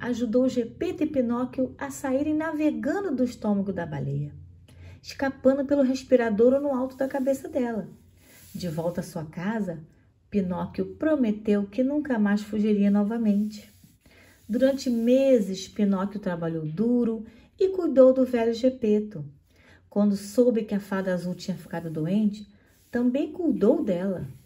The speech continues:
Uma noite, a fada azul visitou Pinóquio em um sonho e, com um beijo, realizou o antigo desejo do boneco. Quando acordou na manhã seguinte, ele havia se tornado um menino de verdade.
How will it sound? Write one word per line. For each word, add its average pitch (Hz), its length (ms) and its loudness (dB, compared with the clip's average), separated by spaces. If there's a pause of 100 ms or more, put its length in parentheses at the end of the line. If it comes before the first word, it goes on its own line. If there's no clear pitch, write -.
(420)
Uma 156 280 -4
noite, 185 720 -2
a 196 100 -4
fada 185 380 -2
azul 180 220 -2
visitou 180 440 -2
Pinóquio 190 640 -2
em 233 140 0
um 247 80 4
sonho 190 680 0 (720)
e, 202 120 0
com 190 200 2
um 180 140 2
beijo, 190 580 0 (240)
realizou 214 800 2
o 220 60 2
antigo 214 460 4
desejo 240 480 4
do 233 80 -2
boneco. 202 640 0 (680)
Quando 180 280 -2
acordou 180 480 -2
na 180 120 0
manhã 180 320 0
seguinte, 254 800 -2 (280)
ele 240 180 2
havia 233 300 0
se 220 160 -8
tornado 208 500 2
um - 20 4
menino 202 380 6
de 302 220 2
verdade. 175 840 -6